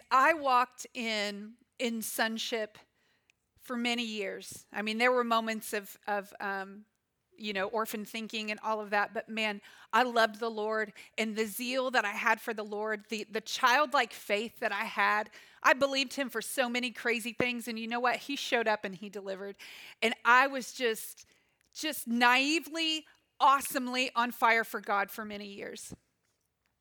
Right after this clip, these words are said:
And then a series of disappointments came,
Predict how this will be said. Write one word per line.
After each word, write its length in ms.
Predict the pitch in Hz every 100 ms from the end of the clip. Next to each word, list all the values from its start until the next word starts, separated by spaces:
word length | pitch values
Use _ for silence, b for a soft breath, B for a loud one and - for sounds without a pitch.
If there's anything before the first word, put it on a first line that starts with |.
| _ _ _ _ _ _ _ _ _ _ _ _ _ _ _ _ _ _ _ _ _ _ _ _ _ _ _ _ _ _ _ _ _ 226
And 120 | 233
then 140 | 285
a 80 | 359 -
series 560 | - - 311 339 349 320
of 140 | 240
disappointments 760 | 277 277 247 262 240 226 185
came, 480 | - 220 208 196 196